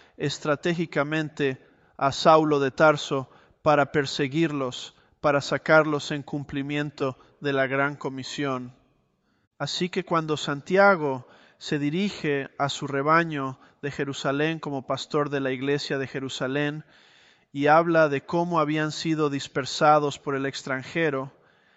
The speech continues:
ese acontecimiento conecta con el capítulo ocho del libro de los Hechos, lo que empuja la fecha de Santiago incluso antes,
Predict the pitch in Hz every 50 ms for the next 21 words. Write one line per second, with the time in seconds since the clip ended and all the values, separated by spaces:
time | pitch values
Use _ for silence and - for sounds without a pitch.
0 | _ _ _ _ _ _ _ - 147 156 160 - - - 165 160 131 - 139 -
1 | 156 143 143 - 156 143 - - 143 143 147 147 156 160 160 156 - - 160 -
2 | - 143 139 139 147 151 147 - - 160 147 - 143 139 139 131 - - 135 127
3 | - - 160 156 - - 160 151 143 135 131 90 147 156 160 - - - 147 131
4 | 123 127 135 _ _ _ _ _ - 135 135 127 131 127 139 139 135 135 135 131
5 | 127 127 127 127 131 - - 139 131 - - - 113 120 - - - - _ _
6 | _ _ _ _ _ _ _ _ - 143 139 - - 139 135 131 - 165 156 147
7 | - 165 147 135 127 - - 143 143 - - 147 135 135 131 - - 131 127 127
8 | 120 - 139 139 139 135 131 131 131 - - 143 143 135 135 135 131 - - 175
9 | 170 170 175 - - - - 143 120 113 - _ _ - - 139 147 147 139 131
10 | - - 110 110 - - - - -